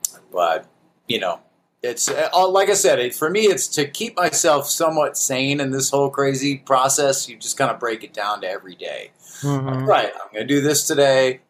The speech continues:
Speaker 1: do the best I can with it." Um, and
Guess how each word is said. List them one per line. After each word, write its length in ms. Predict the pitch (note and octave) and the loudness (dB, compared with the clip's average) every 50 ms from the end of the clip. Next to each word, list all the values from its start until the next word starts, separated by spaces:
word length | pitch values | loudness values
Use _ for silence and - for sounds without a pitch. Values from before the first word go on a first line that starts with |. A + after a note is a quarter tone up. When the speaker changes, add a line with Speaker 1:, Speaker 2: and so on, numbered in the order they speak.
| _ _ _ _ _ - - | _ _ _ _ _ -20 -12
Speaker 1:
do 100 | - A2+ A2 | -8 -8 -8
the 60 | G#2+ | -2
best 260 | G#2+ A2+ A2+ - - | 0 0 0 2 2
I 60 | C3 | 0
can 320 | B2 - B2 A#2 A2+ A2+ A2+ | 0 0 0 0 2 2 0
with 140 | A2+ A2 A#2 | 0 0 2
it." 300 | A2+ A2 A2 G#2+ - _ _ _ _ _ _ _ _ _ _ _ _ _ _ _ - | 2 2 0 0 -4 _ _ _ _ _ _ _ _ _ _ _ _ _ _ _ -6
Um, 480 | F#2+ G2 F#2+ F#2+ F#2 F2+ F2+ F2+ F2 - _ _ _ _ _ _ _ _ _ _ _ - | -4 -4 -2 -2 -4 -4 -6 -8 -12 -16 _ _ _ _ _ _ _ _ _ _ _ -10
and 280 | F#2+ F2+ F2+ F2 E2 | -8 -8 -8 -10 -14